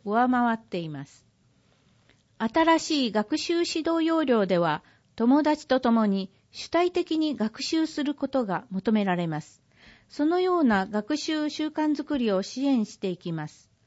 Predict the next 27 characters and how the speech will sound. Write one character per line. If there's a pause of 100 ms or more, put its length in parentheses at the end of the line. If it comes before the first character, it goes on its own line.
(340)
ま
た、 (320)
各
学
校
で
も
検
査
結
果
を
分
析
し、 (240)
今
後
の
授
業
の
あ
り
方
な
ど
を